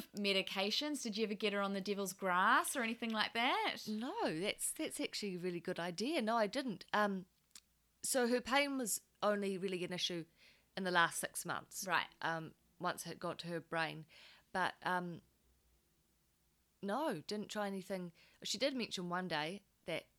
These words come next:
Speaker 1: she would quite like to have, I don't know where it came from, but a cocaine party.
Speaker 2: Oh!
Speaker 1: I wasn't quite sure where, but we didn't do that.
Speaker 2: Oh.
Speaker 1: Um,
Speaker 2: One
Speaker 1: but no
Speaker 2: last hurrah, why not?
Speaker 1: No, what about your
Speaker 2: <laughs>
Speaker 1: mum?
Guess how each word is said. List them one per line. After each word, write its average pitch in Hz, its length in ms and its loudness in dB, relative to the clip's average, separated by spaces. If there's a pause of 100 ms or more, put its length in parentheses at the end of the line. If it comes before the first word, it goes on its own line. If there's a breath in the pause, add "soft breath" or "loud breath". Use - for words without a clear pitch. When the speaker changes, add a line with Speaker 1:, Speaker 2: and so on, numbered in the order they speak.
Speaker 1:
she - 220 -4
would 175 180 -8
quite 185 260 -4
like 165 320 -4 (400)
to 190 80 -8
have, 175 160 -6 (100)
I 180 80 -2
don't 180 140 -2
know 151 60 -4
where 165 160 -4
it - 100 -8
came 196 240 -4
from, 165 260 -6
but 170 140 -4 (560 soft breath)
a 170 40 -6
cocaine 190 520 -4
party. - 460 -6 (120)
Speaker 2:
Oh! 285 460 12 (120)
Speaker 1:
I - 40 -14
wasn't 220 300 -6
quite 202 220 -2
sure 185 340 -2
where, 180 200 0 (360 soft breath)
but - 160 0 (400)
we 196 120 -4
didn't 180 280 -2
do 139 160 -2
that. - 280 -2
Speaker 2:
Oh. 180 840 12
Speaker 1:
Um, 185 400 4 (1080)
Speaker 2:
One 262 220 10
Speaker 1:
but 202 80 8
no 180 80 12
Speaker 2:
last 185 140 4
hurrah, 180 500 8
why 220 200 0
not? 185 440 0
Speaker 1:
No, 233 240 4
what 262 160 2
about 262 280 6
your 311 160 4
Speaker 2:
<laughs> 381 120 8
Speaker 1:
mum? 185 240 2